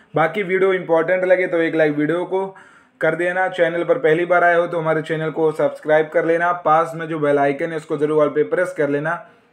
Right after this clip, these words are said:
ताकि आप सभी को आने वाली वीडियोज़ की नोटिफिकेशन सबसे पहले मिल सके। ये भी आपके लिए इंपॉर्टेंट है और आपके लिए बिल्कुल फ्री, तो ज़रूर ये काम कर लीजिएगा।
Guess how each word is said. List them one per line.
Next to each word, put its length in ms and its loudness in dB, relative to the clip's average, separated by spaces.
ताकि 280 0
आप 160 4
सभी 280 0
को 100 0
आने 200 0
वाली 200 0
वीडियोज़ 380 -2
की 80 -2
नोटिफिकेशन 720 -4
सबसे 360 -2
पहले 240 0
मिल 140 -4
सके। 280 -8
ये 140 2
भी 140 -2
आपके 340 0
लिए 180 4
इंपॉर्टेंट 540 0
है 60 4
और 80 2
आपके 260 0
लिए 120 0
बिल्कुल 360 -4
फ्री, 280 -2
तो 120 4
ज़रूर 360 2
ये 120 -2
काम 240 -2
कर 160 0
लीजिएगा। 380 -6